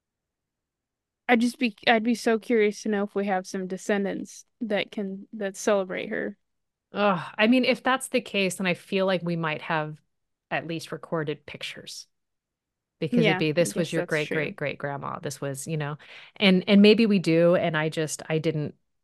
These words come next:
Speaker 2: I didn't figure that out. I don't know.
Speaker 1: Well, I mean, mass photography was, at least in the U S, was just, we have pictures from the Civil War, right?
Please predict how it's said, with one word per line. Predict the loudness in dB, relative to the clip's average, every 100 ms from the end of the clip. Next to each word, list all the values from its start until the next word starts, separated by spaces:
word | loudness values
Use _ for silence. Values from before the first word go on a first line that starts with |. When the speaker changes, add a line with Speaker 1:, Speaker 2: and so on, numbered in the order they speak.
| _
Speaker 2:
I | -10
didn't | -8 -6
figure | -4 -2
that | -2
out. | -2 -6 -8 _ _ -10
I | -6
don't | -4
know. | -6 -10 _ _ _ _ _ _ _ _ _ _ _ _ _ _ _ _ _ _ 4
Speaker 1:
Well, | 8 8
I | 8 4
mean, | 2 0 0 0
mass | 0 -2 -4 -8
photography | -6 0 2 2 -2 -4
was, | -4 -4 -6 -4
at | -2 2
least | 0 2
in | 0
the | 2
U | 2 2 2
S, | 0 -4
was | -8 -8
just, | -2 0 0 -4 -12 -20 _ _ _ _ _ _ _ _ _ _ _ _ _ _ _ _ _ -2
we | 2
have | 4 4 2
pictures | -4 -2 -6 -2
from | -2 -2
the |
Civil | -4 -6 -6 -6
War, | -4 -4 -4 -8 _ _ _ -4
right? | -2 -2 -4